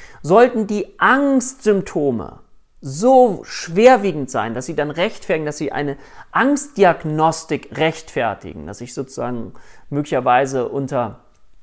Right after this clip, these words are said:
bestimmten Panikattacken leide, dann würden wir auch das diagnostizieren anstatt der Anpassungsstörung. Also bei der Anpassungsstörung geht es darum, dass es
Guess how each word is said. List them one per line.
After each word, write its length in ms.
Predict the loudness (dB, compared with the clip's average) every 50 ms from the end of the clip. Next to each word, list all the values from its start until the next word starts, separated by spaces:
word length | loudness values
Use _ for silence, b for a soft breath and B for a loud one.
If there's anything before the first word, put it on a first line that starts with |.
| -20 -20 -20 -20 -20 _ _ -20 -20 -20 -18 -14
bestimmten 800 | -8 -8 -8 -8 -4 -2 -2 -2 -2 -6 -10 -8 -8 -8 -8 -10 -8 -2
Panikattacken 760 | 4 6 6 8 6 4 0 -2 -6 -4 -4 -6 -4 -4 -6
leide, 280 | -4 -4 -4 -2 -2 -4
dann 140 | -6 -4 0
würden 240 | 0 0 0 0 -4
wir 160 | -6 -6 -6
auch 140 | -10 -12 -16 -6
das 580 | 2 4 4 4 4 2 -4 -10 -12 -14 -18 -20 _ _ _ _ _ -20 _ _ -20 _ _ _ _ _ _ _ _ _ _ _ _ -4 -2
diagnostizieren 800 | 0 0 0 -2 -6 -10 -8 -8 -10 -10 -6 -6 -6 -6 -4
anstatt 400 | -6 -10 -6 -4 -2 -2 -2 -4
der 140 | -8 -8 -6
Anpassungsstörung. 720 | -8 -8 -8 -8 -12 -12 -14 -16 -16 -16 -16 -16 -12 -10
Also 160 | -8 -8 -4 -2
bei 80 | 0
der 120 | 0 0 0
Anpassungsstörung 720 | 0 -2 -4 -6 -8 -8 -10 -10 -6 -4 -2 -2 -2 -2
geht 180 | -4 -6 -6 -6
es 100 | -6 -4
darum, 200 | -2 -2 -2 -4
dass 140 | -6 -10 -10
es 140 | -12 -14